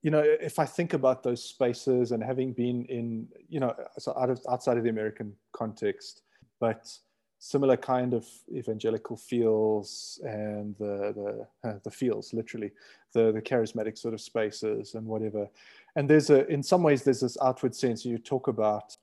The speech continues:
al-, almost as if there's this need to prove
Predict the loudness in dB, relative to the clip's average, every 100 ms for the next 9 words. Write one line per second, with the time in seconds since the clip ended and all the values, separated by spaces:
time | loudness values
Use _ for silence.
0 | -2 0 2 2 2 0 0 2 2 2
1 | -2 -6 -4 -2 -2 -4 -10 -12 -12 -2
2 | 2 4 2 -2 -12